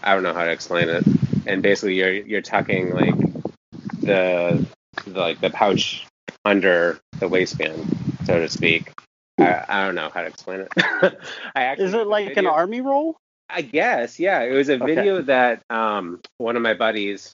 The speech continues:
Speaker 1: from Tumblr, who's actually on Insta too. Um, I don't know if he's still there since I'm not there, but, um, uh, Undies for Life, he did a video on his Insta once of how he folds, and it's something, like, he found on YouTube or something like that. So I started doing it like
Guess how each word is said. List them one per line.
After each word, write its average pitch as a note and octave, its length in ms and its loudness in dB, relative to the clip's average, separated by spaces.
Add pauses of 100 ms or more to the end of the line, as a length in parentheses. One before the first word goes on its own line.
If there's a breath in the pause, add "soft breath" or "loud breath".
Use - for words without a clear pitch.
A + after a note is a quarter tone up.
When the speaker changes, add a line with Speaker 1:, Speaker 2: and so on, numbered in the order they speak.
(120)
Speaker 1:
from F#2+ 200 -4
Tumblr, F#2+ 600 0
who's G#2 200 0
actually B2+ 280 4
on G2+ 100 2
Insta G2+ 320 -2
too. F2+ 360 -2
Um, F2 500 -2 (300)
I A2 60 0
don't G2 100 4
know F2+ 80 2
if E2 60 -6
he's F2+ 140 -4
still F2 160 -4
there F2 220 4
since F2 200 -4
I'm E2+ 100 -2
not E2 140 0
there, F2 200 6
but, E2 280 0
um, E2+ 500 -2 (640)
uh, F2+ 320 4 (120)
Undies A2 300 -4
for F#2+ 120 -8
Life, F#2 280 -4 (300)
he A2+ 100 -2
did A#2 180 2
a G#2+ 160 4
video G2+ 520 4
on F#2 240 -2
his F2 160 -2
Insta A2 360 0
once E2+ 480 -4 (160)
of F#2 300 4
how F2+ 320 2
he G#2 140 -4
folds, C#3 480 -6 (160)
and F#2 480 -4 (260)
it's A2 160 -4
something, G#2 320 4
like, F2+ 160 2
he G2 140 -2
found F2+ 200 2
on E2+ 120 0
YouTube F2 400 -4
or E2 80 0
something E2 200 -4
like D#2+ 140 -4
that. E2+ 340 2
So G2 160 4
I G2 140 4
started G2+ 300 -4
doing G2+ 260 -4
it F2+ 160 -6
like E2+ 160 -10